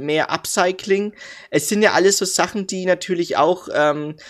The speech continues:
in so Wertstoffbetrieben gemacht werden. Du sortierst das raus, du, ähm, also wenn du halt zu einem Wertstoffhof gehst, nach Kitzingen zum Beispiel,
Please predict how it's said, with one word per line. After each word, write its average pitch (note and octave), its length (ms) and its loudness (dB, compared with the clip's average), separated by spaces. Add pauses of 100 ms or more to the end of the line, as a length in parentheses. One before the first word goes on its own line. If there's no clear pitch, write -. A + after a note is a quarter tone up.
(140)
in D#3+ 100 0
so D3+ 220 2
Wertstoffbetrieben E3+ 1080 2
gemacht D3+ 440 2
werden. B2 480 0
Du C#3 420 -2
sortierst - 540 -4
das - 180 -8
raus, G#3+ 600 4
du, C#3 320 -2 (380)
ähm, C#3 480 2
also D3 200 0
wenn D#3+ 120 2
du E3+ 100 2
halt D#3 120 2
zu D#3 100 -4
einem C3+ 80 -2
Wertstoffhof G3 580 2
gehst, F3 320 -4
nach C#3 220 -6 (180)
Kitzingen - 460 -10
zum G#3+ 160 -6
Beispiel, - 480 -6